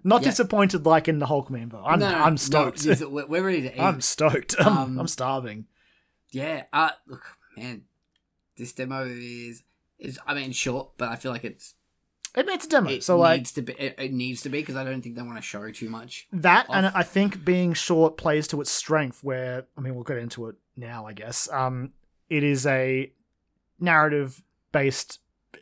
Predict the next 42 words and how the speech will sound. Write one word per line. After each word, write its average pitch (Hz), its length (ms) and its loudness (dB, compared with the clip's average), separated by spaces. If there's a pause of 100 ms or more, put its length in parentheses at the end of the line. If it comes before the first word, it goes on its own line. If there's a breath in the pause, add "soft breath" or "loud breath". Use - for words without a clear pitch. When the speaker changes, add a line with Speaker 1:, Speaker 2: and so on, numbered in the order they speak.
Speaker 1:
musical 135 600 0
R 139 200 -4
P 139 180 -2
G. 143 400 -4
Speaker 2:
Mm-hmm. 131 280 -6 (300 loud breath)
Speaker 1:
So 127 720 0 (420)
Speaker 2:
Based 123 200 -6
around, 120 180 -8
like, 120 260 -8
G-, - 500 -20
Greek 120 340 -8
m-, 104 140 -10 (200)
mythology 120 920 -10
Speaker 1:
Yeah. 104 480 -10 (180)
Speaker 2:
a-, - 40 -14
and 123 100 -6
Speaker 1:
Uh, 127 440 4
Speaker 2:
the 113 100 -10
gods 120 680 -12
and, - 120 -14 (120)
Speaker 1:
yeah. 143 560 8
Speaker 2:
and 120 100 -8
things 120 160 -8
like 123 100 -8
that. 139 200 -8 (260 soft breath)
But, - 320 -6
yeah. 107 160 -20 (200)
Speaker 1:
And 165 240 8
naturally, 165 520 6
as 147 160 2
it 147 80 -2
is, 131 320 -2
uh, 135 200 -8
you 147 100 -6
know, 127 80 -4
David 131 300 -2
Gator 123 320 0
from, 120 360 -6
from 120 220 -8
BioWare 117 440 -6
fame 120 260 -8
and 120 360 -10